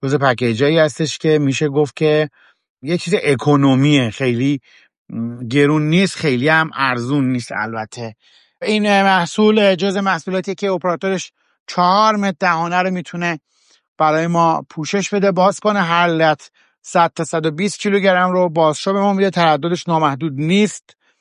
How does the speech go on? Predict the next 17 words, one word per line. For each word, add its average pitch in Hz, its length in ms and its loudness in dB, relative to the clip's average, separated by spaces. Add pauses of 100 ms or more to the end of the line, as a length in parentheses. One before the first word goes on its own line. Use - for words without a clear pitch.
(260)
تردد 131 400 -2
نامحدودا 143 600 0
معمولاً 135 400 2
موتوراشون 135 680 -2 (460)
خاصه 175 520 0
و 160 140 4
مو-، 143 180 0
این 190 120 -2
موتور 175 220 -2
تردد 208 420 -2
تقریباً 180 220 2
دو 170 140 2
میلیون 151 200 2
مرتبه 131 440 2
رو 160 180 2 (720)
در 127 220 0
حقیقت 127 520 0